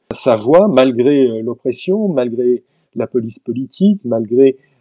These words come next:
les, les emprisonnements et les, les sévices que, qu'ils subissent. Eh bien, à partir de mille neuf cent cinquante-huit, on voit assez clairement que, euh, des oppositions se manifestent avec une figure de proue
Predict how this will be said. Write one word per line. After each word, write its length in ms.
les, 460
les 200
emprisonnements 840
et 180
les, 320
les 80
sévices 540
que, 180
qu'ils 240
subissent. 480
Eh 60
bien, 160
à 40
partir 320
de 60
mille 100
neuf 120
cent 100
cinquante-huit, 680
on 60
voit 160
assez 200
clairement 440
que, 80
euh, 840
des 240
oppositions 560
se 140
manifestent 580
avec 260
une 120
figure 320
de 80
proue 320